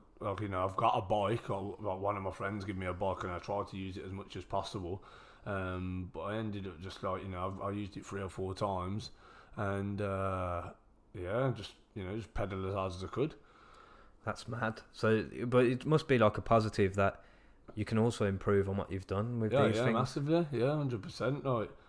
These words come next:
Speaker 1: obviously, there's room for improvement with everything.
Speaker 2: What injuries did you get riding? Like you said, like,
Speaker 1: Um,
Speaker 2: sitting on the saddle.
Speaker 1: s-, saddle sore is something I've never experienced in my life. It's like,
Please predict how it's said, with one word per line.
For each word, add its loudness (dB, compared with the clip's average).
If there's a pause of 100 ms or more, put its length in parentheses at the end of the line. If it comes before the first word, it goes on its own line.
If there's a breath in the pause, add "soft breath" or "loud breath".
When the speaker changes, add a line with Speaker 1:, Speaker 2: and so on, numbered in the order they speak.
(120)
Speaker 1:
obviously, -6
there's -2
room 2
for -4
improvement -2
with -6
everything. 0 (560 soft breath)
Speaker 2:
What 4
injuries 4
did 0
you 2
get 2 (140)
riding? 2
Like -2
you -8
said, -2
like, -2
Speaker 1:
Um, -2
Speaker 2:
sitting 2
on 6
the 4
saddle. 2
Speaker 1:
s-, -4
saddle 2
sore -2
is -4
something -4
I've -4
never -4
experienced -6
in -6
my -4
life. -6
It's -8
like, 0